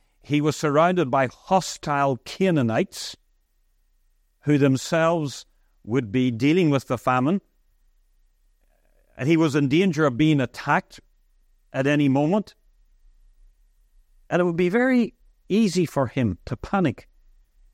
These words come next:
in such a situation, particularly when his wife and servants and those who are with him, maybe Lot, we know he's not a spiritually strong person, uh, and Lot's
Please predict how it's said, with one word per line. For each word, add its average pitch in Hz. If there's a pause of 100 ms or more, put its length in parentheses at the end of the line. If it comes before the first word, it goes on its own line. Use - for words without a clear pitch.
(160)
in 135
such 156
a 151
situation, 139 (220)
particularly 160 (340)
when 151
his 135
wife 147
and 117
servants 156
and 117
those 139
who 131
are 123
with 143
him, 156
maybe 123
Lot, 123 (420)
we 110
know 135
he's 135
not 139
a 131
spiritually 139
strong 147
person, 147 (580)
uh, -
and 117
Lot's -